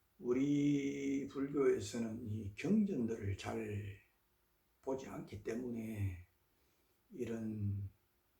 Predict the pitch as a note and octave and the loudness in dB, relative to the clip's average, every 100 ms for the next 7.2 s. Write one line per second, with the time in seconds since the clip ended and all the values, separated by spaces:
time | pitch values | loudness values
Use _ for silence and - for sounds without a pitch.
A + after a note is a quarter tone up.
0 | _ - G#3 E3+ B2 - A#2 A#2 G#2 G#2 | _ 0 2 2 0 -2 -2 0 0 0
1 | B2 F3 - - G#2 B2 C4+ - _ _ | 0 0 -2 -4 -2 0 0 -6 _ _
2 | _ - G#2+ G#2 G#2 G2 G#2+ - B2 A#2+ | _ -8 -6 -4 -4 -6 -6 -4 -2 0
3 | A2 G2+ F2+ F2 E2+ - _ _ - A2+ | 0 0 -2 -6 -8 -14 _ _ -6 -2
4 | A#2 - - A#2+ A#2 - - G#2 A#2 G#2 | -2 -2 -4 -4 -4 -8 -14 -12 -4 -4
5 | G#2 A#2+ B2 A#2+ A2 G#2 A#2 A2+ G#2 A2 | -2 -2 0 0 -2 -4 -6 -4 -4 -4
6 | G2+ A2 G#2+ A2 G#2+ G#2+ - B2 - G#2+ | -6 -6 -6 -6 -6 -6 -2 -2 -2 -6
7 | G2+ G2+ | -4 -6